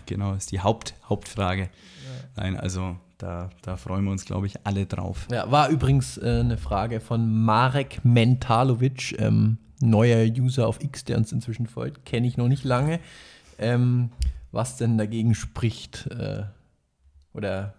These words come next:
Speaker 2: ja, Klose vorne, Spielertrainer, genau, wer sagt nein?
Speaker 1: Ja, wir sagen nicht nein, weil einen
Speaker 2: Mhm.
Speaker 1: Stürmer brauchst du und so hast du ja
Speaker 2: Ja,
Speaker 1: zwei
Speaker 2: ja, und dann
Speaker 1: mit
Speaker 2: noch
Speaker 1: einem.
Speaker 2: Marek Mental, äh, Mintal,
Speaker 1: <laughs>
Speaker 2: ich weiß dann gar nicht, wie ich da jetzt drauf komme, Marek Mintal dazu holen.
Speaker 1: Und Jakob Mintal, der,
Speaker 2: Genau,
Speaker 1: dem
Speaker 2: ja,
Speaker 1: neuen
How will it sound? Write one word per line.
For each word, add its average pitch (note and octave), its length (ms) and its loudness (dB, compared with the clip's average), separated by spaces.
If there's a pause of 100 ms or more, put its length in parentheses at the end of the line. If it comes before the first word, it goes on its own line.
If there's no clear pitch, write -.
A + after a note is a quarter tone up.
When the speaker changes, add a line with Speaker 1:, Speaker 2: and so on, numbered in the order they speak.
(120)
Speaker 2:
ja, F#2+ 140 -6
Klose A2 400 -2
vorne, G#2 360 0
Spielertrainer, B2 640 4
genau, G2 240 0
wer G#2+ 180 4
sagt G#2+ 360 6
nein? G#2 400 0
Speaker 1:
Ja, F3 140 -2
wir G2+ 140 4
sagen G2+ 240 4
nicht G#2+ 200 2
nein, G#2 260 2
weil F#2+ 120 0
einen F#2+ 80 2
Speaker 2:
Mhm. G2 40 0
Speaker 1:
Stürmer G#2+ 320 2
brauchst F#2 380 -2
du G2+ 40 -2
und F#2+ 100 -2
so F#2 100 -4
hast - 180 -6
du F#2 40 -6
ja F#2 60 -4
Speaker 2:
Ja, C3 60 -8
Speaker 1:
zwei G2 360 -4 (100)
Speaker 2:
ja, G2 180 -6
und G#2+ 160 -4
dann G#2 120 0
Speaker 1:
mit A2 80 4
Speaker 2:
noch G#2+ 40 2
Speaker 1:
einem. G2 280 0 (340)
Speaker 2:
Marek G#2 360 0
Mental, A2 680 2
äh, A2 160 2
Mintal, B2+ 800 6
Speaker 1:
<laughs> - 300 -4
Speaker 2:
ich B2+ 60 -6
weiß A2 180 -4
dann A#2+ 140 6
gar B2 140 6
nicht, A#2 140 6
wie A#2+ 40 0
ich - 120 -4
da A#2 120 2
jetzt B2 180 0
drauf - 260 -2
komme, B2+ 160 -4 (340)
Marek G#2+ 280 0
Mintal B2+ 640 8 (180)
dazu B2 400 0
holen. A2 160 6
Speaker 1:
Und G2 60 6
Jakob F#2+ 360 4
Mintal, F2+ 500 0
der, - 160 -4
Speaker 2:
Genau, G2 220 0
Speaker 1:
dem F#2 200 0
Speaker 2:
ja, F#2 80 2
Speaker 1:
neuen F#2 300 0